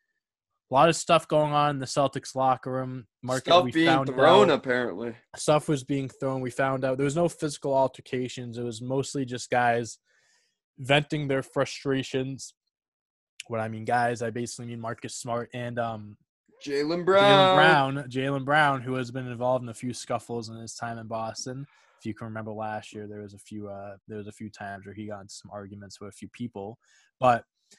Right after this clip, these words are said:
Speaker 1: there was a little thing that went on, you know, it, it was like they were screaming in the locker room. People were saying, like, they had never seen anything like it. Marcus Smart wasn't available to the media, but everyone else was, and everyone else was kinda downplaying it like,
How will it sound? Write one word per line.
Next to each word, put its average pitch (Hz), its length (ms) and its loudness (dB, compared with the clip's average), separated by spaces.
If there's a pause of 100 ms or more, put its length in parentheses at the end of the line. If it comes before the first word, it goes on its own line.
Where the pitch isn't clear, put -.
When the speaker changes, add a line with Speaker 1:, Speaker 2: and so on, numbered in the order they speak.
(140)
Speaker 1:
there 123 80 -2
was 120 140 -2
a 120 60 -4
little 143 200 -2
thing 151 300 -6
that 139 160 -4
went 131 200 -6
on, 131 540 -4
you 117 100 -14
know, 110 340 -12 (280)
it, 127 60 -8
it 120 240 -8
was 117 240 -8
like 107 160 -10
they 117 60 -10
were 107 120 -12
screaming 127 460 -8
in 117 80 -12
the 107 60 -14
locker 131 520 0
room. 135 320 -4
People 120 300 -12
were 110 80 -10
saying, 117 320 -10
like, 107 180 -10
they 117 80 -8
had 107 160 -10
never 107 180 -12
seen 123 240 -12
anything 127 320 -12
like 123 280 -8
it. 120 160 -6
Marcus 117 320 -12
Smart 120 400 -8 (100)
wasn't 117 380 -8
available 113 340 -8
to 110 140 -18
the 104 60 -12
media, 120 340 -6
but 113 100 -8
everyone 110 260 -10
else 113 300 -10
was, 107 280 -10
and 107 120 -18
everyone 117 300 -10
else 113 200 -8
was 104 120 -20
kinda 110 200 -12
downplaying 107 640 -8
it 98 100 -18
like, 107 260 -8